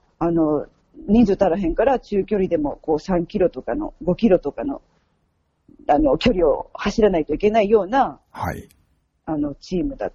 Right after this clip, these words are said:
Speaker 1: たんで、そういうことはやってましたけど、全くこういうフルマラソンとか、<laughs> 百キロとかはなかったです。
Speaker 2: 学生時代からのいろんな経験に加えて、
Speaker 1: うん。
Speaker 2: まあ、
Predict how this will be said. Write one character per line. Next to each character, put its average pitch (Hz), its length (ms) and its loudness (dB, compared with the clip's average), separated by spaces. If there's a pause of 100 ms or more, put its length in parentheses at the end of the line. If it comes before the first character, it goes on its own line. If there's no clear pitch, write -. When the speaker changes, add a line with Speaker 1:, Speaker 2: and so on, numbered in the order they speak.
Speaker 1:
た - 120 -4
ん - 100 -4
で、 269 340 2
そ 339 160 -4
う - 20 2
い 415 40 0
う - 20 -2
こ 453 80 0
と 226 80 0
は 175 80 6
や 160 100 2
っ - 60 -4
て 339 80 -12
ま 170 160 -6
し - 60 -16
た 151 100 -8
け - 140 -8
ど、 175 320 2 (120)
全 269 480 -2
く 247 120 -8
こ 226 140 0
う 214 80 4
い 190 140 0
う 180 120 -6 (680)
フ 190 180 -2
ル 175 120 4
マ 175 100 4
ラ 160 120 2
ソ 147 140 -6
ン - 60 -6
と 147 140 -8
か、 165 380 -2 (180)
<laughs> - 180 -20
百 202 220 0
キ 233 120 -10
ロ 196 100 -4
と 190 120 -12
か 269 120 -6
は 370 200 -6 (520)
な 170 80 -6
か - 120 -16
っ - 60 -20
た - 80 -14
で - 100 -12
す。 - 140 -18 (800)
Speaker 2:
学 117 200 -4
生 185 60 4
時 160 120 4
代 160 120 6
か 151 80 4
ら 143 80 8
の 170 160 6
い 131 40 6
ろ 117 120 2
ん - 20 4
な 107 60 2
経 104 220 -2
験 98 420 0
に 143 160 6
加 135 300 2
え 135 80 4
て、 196 340 4 (460)
Speaker 1:
う 190 60 2
ん。 180 180 2
Speaker 2:
ま 87 260 2
あ、 - 160 -8